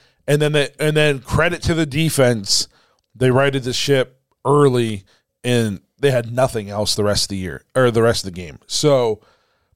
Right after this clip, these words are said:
that was encouraging to see. Now, I'm not willing to say, um, that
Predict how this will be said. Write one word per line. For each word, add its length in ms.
that 260
was 140
encouraging 480
to 60
see. 280
Now, 220
I'm 240
not 240
willing 280
to 140
say, 640
um, 600
that 540